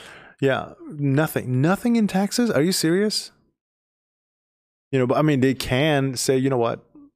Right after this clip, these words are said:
We're gonna do this. We're gonna, we're gonna,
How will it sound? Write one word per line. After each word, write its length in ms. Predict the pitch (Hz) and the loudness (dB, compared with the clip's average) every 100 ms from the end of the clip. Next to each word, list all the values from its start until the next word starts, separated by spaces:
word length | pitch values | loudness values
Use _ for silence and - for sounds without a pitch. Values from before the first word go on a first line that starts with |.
| _ _ _ _ - | _ _ _ _ -4
We're 80 | 131 | -4
gonna 140 | 110 | -4
do 160 | 101 107 | -6 -4
this. 260 | 104 - | -4 -4
We're 100 | 131 | -2
gonna, 300 | 123 120 113 - - - _ _ _ _ | 0 0 0 -4 -20 -20 _ _ _ _
we're 160 | 131 123 | 0 2
gonna, 680 | 123 120 117 113 113 - | 2 2 0 0 -2 -6